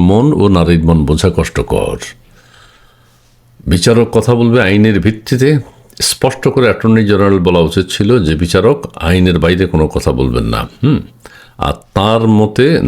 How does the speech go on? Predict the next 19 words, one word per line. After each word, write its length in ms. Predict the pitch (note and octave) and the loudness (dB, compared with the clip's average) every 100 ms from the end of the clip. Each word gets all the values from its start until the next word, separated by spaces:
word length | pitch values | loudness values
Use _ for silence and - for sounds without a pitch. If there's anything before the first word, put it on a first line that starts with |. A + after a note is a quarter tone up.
| D#2 | 2
নারীর 300 | E2+ F#2+ G#2+ F#2+ | 2 0 0 2
মন 120 | F#2+ G#2 | 2 2
যদি 140 | G#2 G#2 - | 2 -2 -2
প্রতারণায় 480 | F#2+ G2+ G2 G2 E2 | 0 0 0 0 0
ভরপুর 260 | D#2+ G2 F#2+ - | -2 -2 -6 -4
থাকে, 200 | F2 F#2+ F2 | -2 -2 -4
ছলনায় 360 | - G2 G2 F2 | 0 2 2 0
ভরপুর 240 | F2+ A2 - | -2 -2 -4
থাকে, 140 | G2 F#2 E2 | -4 0 0
আমরা 140 | F#2+ | 2
এটা 120 | E2+ C#2+ | 0 -2
বিশ্বাস 220 | E2+ - E3+ - | -2 -2 -2 -2
করি 140 | C2 B1 | -2 -4
না, 60 | G#1+ | -6
যদিও 260 | A1 C#2+ A#2+ E2+ | -4 0 2 2
অনেকে 220 | F2+ F2+ F3 | 0 0 -2
বিশ্বাস 220 | - F#2 - | 0 -2 -2
করেন 220 | A#1+ A#1+ | -4 -2
না। 60 | B1 | -2